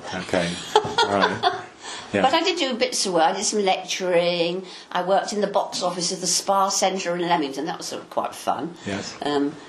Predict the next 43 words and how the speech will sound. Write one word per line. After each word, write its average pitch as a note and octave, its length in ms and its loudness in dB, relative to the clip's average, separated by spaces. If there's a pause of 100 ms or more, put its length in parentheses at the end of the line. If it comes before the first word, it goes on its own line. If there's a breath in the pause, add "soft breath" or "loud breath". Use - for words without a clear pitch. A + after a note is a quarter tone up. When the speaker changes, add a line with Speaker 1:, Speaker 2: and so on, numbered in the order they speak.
Speaker 1:
yeah, D#3+ 280 0
I F#3+ 60 -2
quite G3+ 260 -2
enjoyed E3 400 2
that. A#2+ 460 0 (100)
Speaker 2:
Yes. F2 320 -6
Speaker 1:
Um, C#3+ 340 0
that F3 200 0
was - 100 -2
sort - 180 -4
of - 60 -14
a - 20 -16
part-time C3+ 640 -2
job. B2 380 0 (300 loud breath)
Speaker 2:
Yeah. F2+ 160 -6
Speaker 1:
Um, D3 240 2
I D3+ 100 0
was D3 200 0
very, F3+ 200 2
I D3+ 180 2
did D#3+ 140 -2
the D#3+ 80 -2
publicity D#3+ 600 2
for D#3+ 100 0
our C#3+ 180 4
local C#3+ 340 2
amateur C3+ 340 -2
theatre. D3 720 -2 (120)
Speaker 2:
Yes. - 280 -12 (120)
Speaker 1:
And A#2 80 -8
that's - 240 -8 (100)
Speaker 2:
So A#2 80 2
you G#2+ 140 6
were G#2+ 60 4
beginning A2+ 320 4
to A2+ 100 -2
fulfil G#2+ 560 4
that G2 220 0
ambition F#2+ 580 -2
Speaker 1:
Oh, F#3 280 2
Speaker 2:
a - 40 -6
bit. G2+ 140 0
Speaker 1:
yes, - 560 -6